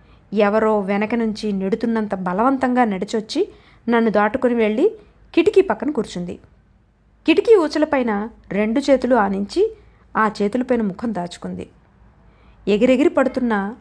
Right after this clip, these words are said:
ఆ భుజాలని చూసి ఆ అమ్మాయి ఏడుస్తోందని గ్రహించాను. పట్టుమని ఇరవై ఏళ్లన్నా ఉంటాయో లేదో. ధరించిన నగా నట్రని, కట్టుకున్న చీరని చూసి మధ్యతరగతి పైమెట్టు మీద పిల్ల అని గ్రహించాను. పలకరించబోయి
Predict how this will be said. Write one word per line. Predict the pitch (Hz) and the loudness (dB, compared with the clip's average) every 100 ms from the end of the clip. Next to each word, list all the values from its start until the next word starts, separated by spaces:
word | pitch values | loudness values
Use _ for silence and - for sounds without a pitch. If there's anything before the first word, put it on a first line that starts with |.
| - | -4
ఆ | 220 | 0
భుజాలని | 220 190 202 226 240 - | 0 0 0 2 0 -2
చూసి | 202 - 226 185 - _ _ - | -6 -4 -4 -4 -10 _ _ -2
ఆ | |
అమ్మాయి | 208 196 240 | 0 0 0
ఏడుస్తోందని | 214 196 262 - 214 196 | 0 -2 -4 -4 -4 -4
గ్రహించాను. | 202 185 180 180 175 175 _ _ _ - - _ - | -6 -6 -6 -8 -10 -12 _ _ _ -20 -20 _ -6
పట్టుమని | 202 - 254 262 254 247 - - - | -4 0 0 2 0 -2 -8 -12 -4
ఇరవై | 202 208 | -2 0
ఏళ్లన్నా | 202 190 233 247 269 | -2 -2 0 0 0
ఉంటాయో | 220 214 226 | -2 0 0
లేదో. | 226 202 190 175 - - - - - - - - - | 0 -2 -4 -6 -8 -20 -20 -20 -20 -20 -20 -20 -8
ధరించిన | 190 285 381 403 370 | 2 4 4 2 2
నగా | 277 208 202 285 | 2 0 2 2
నట్రని, | 262 254 247 240 247 247 - - - | 2 -2 -2 0 -2 -4 -16 -20 -4
కట్టుకున్న | 247 214 - 277 | -2 2 2 2
చీరని | 170 220 202 247 262 233 | 2 0 0 0 0 -2
చూసి | 220 269 208 208 - - - - | -4 -2 -2 -2 -8 -20 -20 -4
మధ్యతరగతి | 226 233 - 392 392 381 359 | 0 0 2 4 4 4 0
పైమెట్టు | - 214 262 302 294 | 2 2 4 2 2
మీద | 294 | 0
పిల్ల | 254 - 202 208 233 226 - - - 220 | 0 -4 -4 0 0 0 -4 -18 -8 -4
అని | 220 | -2
గ్రహించాను. | 247 185 202 190 185 175 - - - - - - - - | -2 -4 -6 -6 -8 -10 -14 -20 -20 -20 -20 -20 -8 -2
పలకరించబోయి | 208 226 277 269 226 226 339 302 | -2 0 -2 0 0 2 2 0